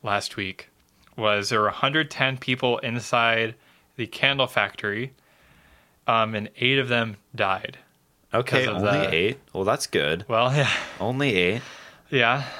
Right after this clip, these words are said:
Speaker 1: Um,
Speaker 2: Think optimistically less than ten percent.
Speaker 1: optimistically, yeah.
Speaker 2: Yeah, yeah, yeah, yeah, yeah.
Speaker 1: Um,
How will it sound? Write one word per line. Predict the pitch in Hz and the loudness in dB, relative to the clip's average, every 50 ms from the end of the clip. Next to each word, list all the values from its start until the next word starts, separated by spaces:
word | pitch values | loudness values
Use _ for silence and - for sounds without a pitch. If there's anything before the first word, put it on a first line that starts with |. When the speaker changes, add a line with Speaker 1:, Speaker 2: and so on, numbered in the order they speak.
| - 202 | -8 -2
Speaker 1:
Um, | 170 127 123 123 123 120 113 113 117 120 - _ _ _ - | 0 2 2 4 2 2 0 -2 -6 -10 -10 _ _ _ -4
Speaker 2:
Think | - 107 101 117 | -4 -2 2 2
optimistically | 110 113 - - 123 110 107 - - - - 117 113 | 2 2 2 0 0 0 0 -2 -4 -4 -4 -2 -2
less | 98 92 92 87 - | 0 0 0 0 0
than | - 117 110 110 | -2 -4 -2 -2
ten | - 120 117 113 | 0 -2 -2 0
percent. | - 139 131 - - 90 92 107 123 - - - - - | 0 -2 0 0 0 0 0 -2 -4 -10 -18 -20 -10 -8
Speaker 1:
optimistically, | 127 123 - - 147 143 143 - - 160 131 139 131 151 156 | -8 -6 -2 0 0 0 0 0 -2 -4 0 0 0 0 0
yeah. | 139 131 143 - _ _ - | -2 -6 -8 -8 _ _ -4
Speaker 2:
Yeah, | 104 104 104 104 | 0 2 4 4
yeah, | 107 104 | 4 4
yeah, | 101 95 95 90 | 4 2 2 2
yeah, | 87 85 | 2 4
yeah. | - 131 135 131 127 | 4 4 4 4 2
Speaker 1:
Um, | 123 123 131 | 0 -2 -4